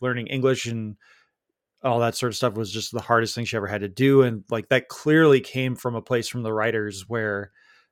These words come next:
uh, like, they, that, that's something their parents told them. And it, it's, it's such a cool thing to see again as two white men who grew up in uh, like, Christian adjacent cultures,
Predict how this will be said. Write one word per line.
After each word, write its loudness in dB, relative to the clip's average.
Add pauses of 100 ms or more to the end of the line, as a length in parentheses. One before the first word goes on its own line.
(140)
uh, -6
like, -8
they, 2 (240)
that, 6
that's 2
something 4
their 2
parents -6
told -8
them. -6
And -10
it, -4
it's, -6 (500)
it's 0
such 6
a 4
cool 4
thing 0
to -6
see 0
again -2
as -6 (220)
two 0 (280)
white 2
men -4
who -2
grew -2
up -4
in -6 (520)
uh, -4 (100)
like, -10 (120)
Christian -4
adjacent -4
cultures, 0